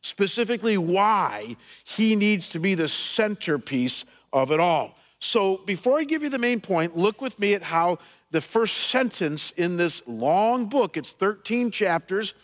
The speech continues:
it's seven thousand words, over three hundred verses. Look at the very first sentence, what it says. It says, "Long ago, at many times and in many ways,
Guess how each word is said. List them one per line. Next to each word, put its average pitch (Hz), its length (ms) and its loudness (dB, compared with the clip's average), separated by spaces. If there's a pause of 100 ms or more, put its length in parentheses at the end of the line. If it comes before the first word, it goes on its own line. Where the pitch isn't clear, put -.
(140)
it's 139 120 -2
seven 196 480 -2
thousand 220 680 0
words, 180 340 0
over 147 160 -2
three 151 300 -4
hundred 208 260 0
verses. 196 560 0 (300)
Look 190 180 2
at 226 80 -6
the 208 60 0
very 214 220 2
first 202 320 0
sentence, 190 380 -2
what 143 140 0
it 160 80 -2
says. 202 460 0 (480)
It 175 100 2
says, 202 260 0
"Long 185 320 2
ago, 180 440 0 (340)
at 175 180 2
many 190 380 2
times 196 520 0
and 175 120 -2
in 160 100 -2
many 180 280 2
ways, 143 480 0